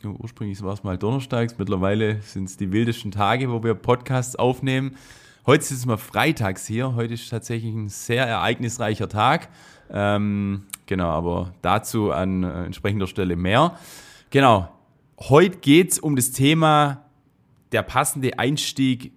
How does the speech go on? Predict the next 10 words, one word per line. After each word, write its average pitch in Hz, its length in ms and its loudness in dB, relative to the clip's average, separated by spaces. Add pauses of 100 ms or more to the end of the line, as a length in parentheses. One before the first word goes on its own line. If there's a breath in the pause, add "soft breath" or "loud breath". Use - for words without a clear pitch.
in 120 180 -2
die 117 160 -2
Welt 120 260 2
des 113 160 -6
Kaffees, 131 540 0
in 92 380 -4
die 104 140 -4
Welt 104 200 0
des 107 80 -4
Spezialitätenkaffees. 123 1300 -2